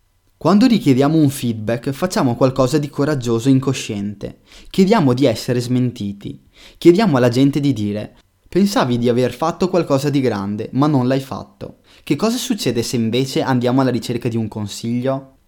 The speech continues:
Cercatelo in questo modo. Ho fatto qualcosa che mi piace e che pensavo potesse piacervi. Come sono andato?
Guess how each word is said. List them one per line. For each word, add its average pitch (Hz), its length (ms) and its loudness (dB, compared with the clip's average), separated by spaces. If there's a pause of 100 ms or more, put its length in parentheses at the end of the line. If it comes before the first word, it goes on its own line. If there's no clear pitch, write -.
Cercatelo 165 520 -2
in 185 120 2
questo 143 320 -2
modo. 104 460 -6 (380)
Ho 135 60 -4
fatto 220 340 -2
qualcosa 135 500 0
che 175 120 -2
mi 175 140 2
piace 104 420 -6
e 135 80 -6
che 139 140 -2
pensavo 139 440 -2
potesse 139 500 -6
piacervi. 107 680 -8 (200)
Come 226 240 4
sono 123 240 -4
andato? 110 640 -6